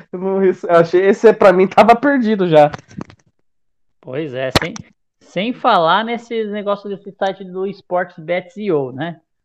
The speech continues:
Speaker 2: Que eu co-, co-, comecei a brincar nesse também, né? E nesse último jogo aí contra o Juventude, eu falei, "Ah, vou brincar legal, vou fazer uma múltipla, né?" Apostei na vitória do Corinthians contra o Grêmio,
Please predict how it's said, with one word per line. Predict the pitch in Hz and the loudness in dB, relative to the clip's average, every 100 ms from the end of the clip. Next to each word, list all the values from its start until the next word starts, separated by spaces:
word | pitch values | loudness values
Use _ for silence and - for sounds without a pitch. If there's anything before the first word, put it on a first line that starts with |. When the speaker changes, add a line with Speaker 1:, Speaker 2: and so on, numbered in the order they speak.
| _ _ | _ _
Speaker 2:
Que | 156 | -2
eu | 160 170 156 143 123 123 | 0 2 0 -2 -8 -16
co-, | - - _ | -20 -20 _
co-, | 165 170 165 226 | -4 -4 -6 -10
comecei | 180 180 175 175 185 | -8 -6 -6 -6 -4
a | 185 | -4
brincar | 165 170 160 175 180 | -4 -10 -8 -4 -2
nesse | 170 156 - | -4 -10 -12
também, | 151 160 156 214 202 | -10 -8 -6 -8 -8
né? | 185 226 233 _ _ _ _ - | -10 -12 _ _ _ _ _ -16
E | 143 165 | -10 -8
nesse | 165 185 208 | -8 -8 -8
último | 208 214 208 190 | -6 -4 -2 -2
jogo | 180 185 185 | -2 0 0
aí | 175 | 0
contra | 175 175 | -4 -8
o | 165 | -6
Juventude, | 175 170 160 - 220 233 151 123 - _ _ - | -4 -4 -6 -4 -2 -2 -6 -10 -16 _ _ -10
eu | 160 | -4
falei, | 190 196 | 0 2
"Ah, | 190 180 | 2 0
vou | 175 214 | -2 -2
brincar | 214 220 220 214 | -4 -6 -2 0
legal, | 226 180 156 156 143 | 0 0 0 0 0
vou | 170 | -4
fazer | 165 185 170 | -4 -6 -4
uma | 196 202 | -6 -6
múltipla, | 190 208 208 - - 139 | -4 -2 -4 -8 -10 -8
né?" | 139 175 - _ _ _ _ | -6 -10 -14 _ _ _ _
Apostei | - - 202 196 - 202 | -10 -4 -2 -2 -2 -2
na | 202 190 | 0 -2
vitória | 175 180 185 175 170 | -4 -6 -4 -2 -2
do | 165 170 _ _ | -6 -10 _ _
Corinthians | 185 180 165 185 185 170 | 0 0 0 -4 -8 -8
contra | 156 156 151 | -8 -8 -8
o | 151 | -4
Grêmio, | 139 156 202 247 269 | -2 0 0 0 -2